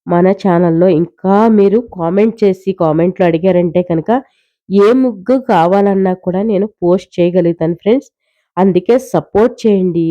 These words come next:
షేర్ చేయండి, లైక్ చేయండి, కామెంట్ చేయడం అస్సలు మర్చిపోవద్దు. మన ఛానల్లోకి వెళ్ళి సబ్స్క్రైబ్ చేసుకొని,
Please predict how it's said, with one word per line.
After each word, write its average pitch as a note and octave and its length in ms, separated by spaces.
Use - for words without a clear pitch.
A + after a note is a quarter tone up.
షేర్ F3+ 440
చేయండి, F3 460
లైక్ D3+ 300
చేయండి, D#3+ 420
కామెంట్ G3+ 380
చేయడం G3+ 340
అస్సలు - 340
మర్చిపోవద్దు. D3+ 680
మన E3+ 180
ఛానల్లోకి F3+ 640
వెళ్ళి E3+ 220
సబ్స్క్రైబ్ E3+ 520
చేసుకొని, E3 480